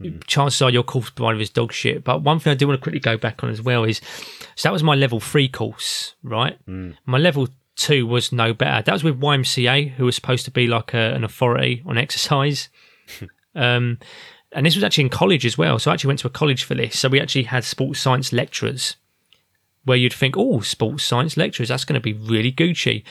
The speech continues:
Speaker 1: We had one guy who dedicated a whole hour to talking to how he be-, how cows were bad because he saw it on this Netflix documentary.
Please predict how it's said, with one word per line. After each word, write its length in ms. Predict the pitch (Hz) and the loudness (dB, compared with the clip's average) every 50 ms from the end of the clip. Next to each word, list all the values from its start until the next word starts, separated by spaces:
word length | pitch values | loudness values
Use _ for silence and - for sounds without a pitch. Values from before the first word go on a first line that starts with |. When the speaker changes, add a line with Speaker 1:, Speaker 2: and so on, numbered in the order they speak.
| - - - - - - - - - - - - - | -20 -20 -20 -20 -20 -20 -20 -20 -20 -20 -20 -10 -2
Speaker 1:
We 140 | 160 160 151 | 0 0 2
had 180 | 127 156 165 139 | 2 2 0 2
one 200 | 143 151 156 147 | 2 2 2 2
guy 200 | - 139 131 127 | 2 2 2 2
who 100 | 127 127 | 2 2
dedicated 440 | 131 147 139 131 - - 127 127 120 | 2 2 0 0 0 -2 -4 -2 -2
a 40 | 120 | -2
whole 300 | - - 139 131 127 - - | -2 0 0 0 0 0 0
hour 520 | 127 123 131 131 123 113 110 110 113 110 - _ - | 0 2 2 2 2 0 0 -2 -2 -6 -10 _ -10
to 120 | - - 123 | -6 -6 -4
talking 420 | - - 143 135 - - 120 117 117 | -2 0 0 0 0 0 -2 -2 -2
to 120 | - 117 | -4 -4
how 160 | 104 123 123 123 | -2 -2 0 0
he 80 | 120 | 0
be-, 220 | 113 - 135 135 185 | -2 -2 -2 -2 -4
how 680 | 151 - - 127 123 123 123 120 120 117 117 117 - _ _ _ _ _ _ _ _ _ _ _ _ _ - | -4 -4 -2 0 2 2 2 2 2 2 0 -2 -6 _ _ _ _ _ _ _ _ _ _ _ _ _ -8
cows 260 | - 143 135 135 120 | -2 0 0 0 0
were 60 | 123 120 | 0 0
bad 240 | - 135 127 123 | 2 2 2 2
because 240 | 117 127 - 127 117 | 0 -2 -6 -4 -4
he 60 | 123 | -2
saw 280 | 113 - - 135 123 120 | -2 -2 0 2 2 2
it 80 | 120 - | 2 2
on 120 | - 123 | 0 0
this 300 | 117 107 - - - - - | 0 -2 -4 -6 -10 -8 -6
Netflix 500 | 120 120 123 - 156 - - - 123 - | -4 -4 -4 -4 -4 -4 -8 -8 -8 -6
documentary. 720 | - - 127 - 113 107 107 131 - - 113 107 - _ | -8 -8 -6 -6 -6 -6 -6 -6 -6 -8 -8 -8 -10 _